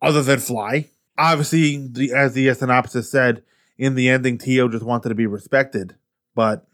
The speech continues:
for all the trouble this s-, group of seven causes, it just doesn't seem they have any well-defined reason for doing, for doing this, aside from lust for power. But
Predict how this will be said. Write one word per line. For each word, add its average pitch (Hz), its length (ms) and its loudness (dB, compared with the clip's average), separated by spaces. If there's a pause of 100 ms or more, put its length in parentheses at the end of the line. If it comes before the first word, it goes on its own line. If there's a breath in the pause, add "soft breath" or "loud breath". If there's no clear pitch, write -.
(320)
for 165 100 0
all 240 140 2
the 226 120 0
trouble 196 320 0
this 139 380 -2 (140)
s-, - 180 -14
group 160 280 0
of 135 140 2
seven 135 520 0
causes, 120 760 -2 (420)
it 151 40 -10
just 190 160 -2
doesn't 185 180 -2
seem 185 180 0
they 160 100 2
have 151 200 0
any 143 140 0
well-defined 135 840 0 (400)
reason 127 640 -2
for 120 120 -4
doing, 110 560 -2 (100)
for - 80 -12
doing 113 320 0
this, - 320 -18 (440)
aside 135 440 4
from 107 440 0
lust 110 300 2
for 104 120 -8
power. 107 480 -4 (300)
But 139 440 -4